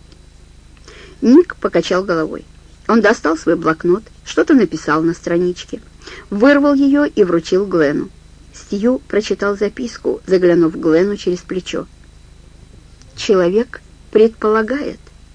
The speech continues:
Бог располагает». Матушке Абигейл нравилось это выражение. Она часто его повторяла.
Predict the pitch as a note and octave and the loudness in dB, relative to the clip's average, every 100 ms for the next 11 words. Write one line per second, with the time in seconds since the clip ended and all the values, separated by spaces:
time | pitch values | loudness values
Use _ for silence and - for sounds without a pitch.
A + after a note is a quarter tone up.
0 | - - - - - - F#3+ C#4+ C#4+ G3 | -20 -20 -20 -20 -18 -8 2 4 4 2
1 | E3+ - B2+ D3 D3+ E3+ F3 F#3+ - - | 0 -2 -2 -2 -4 -6 -10 -14 -20 -20
2 | - - - - - - - A3 A#3 G#3 | -20 -20 -20 -20 -20 -12 0 2 2 0
3 | - G#3 F#3+ - C#4 E3+ - B2+ - - | 0 0 2 0 0 2 2 0 0 -6
4 | - - A#3+ F#4 C#3 D#3 E3 D#3 D#3 D#3 | -10 0 2 2 0 -2 -4 -4 -4 -4
5 | E3 F3+ D#3+ - - - - - - - | -4 -4 -8 -10 -14 -20 -20 -20 -20 -6
6 | A3+ B3 C4+ - D4+ - - D3+ - E3 | 0 2 0 -2 -6 -2 0 0 -4 -6
7 | - E3 - | -6 -6 -6